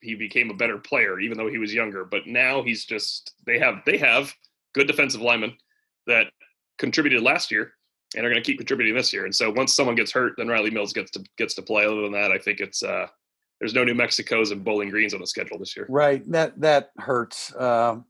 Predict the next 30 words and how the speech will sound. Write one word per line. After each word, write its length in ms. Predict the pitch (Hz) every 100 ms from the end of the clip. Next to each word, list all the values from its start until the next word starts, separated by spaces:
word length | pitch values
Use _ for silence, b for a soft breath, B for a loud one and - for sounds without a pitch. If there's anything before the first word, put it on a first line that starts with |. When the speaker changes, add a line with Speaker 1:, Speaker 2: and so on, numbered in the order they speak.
| -
Speaker 2:
but 340 | 135 139 -
he'll 140 | 139 170
be 120 | 160
a 40 |
good 200 | 123 123
football 260 | - 117 113
player. 260 | - 113 101
He's 200 | 151 123
Speaker 1:
Yeah. 60 |
Speaker 2:
a 20 |
good 200 | 117 117
football 300 | - 117 104
player. 260 | 104 117 101
He'll 160 | 104 131
be 100 | 123
a 60 | 107
guy 140 | 113
that's 180 | 110 -
gonna 160 | 120
make 180 | 110 107
sig-, 240 | - 107 - _ -
significant 500 | 127 113 113 110 101
contribution 720 | 120 107 107 98 104 - 107
at, 100 | 101 -
for 160 | -
Notre 280 | 101 101 95
Dame. 220 | 98 87 -
Piper 380 | - 185 185 156
two 480 | - - 190 170 -
Irish, 520 | 156 147 123 - -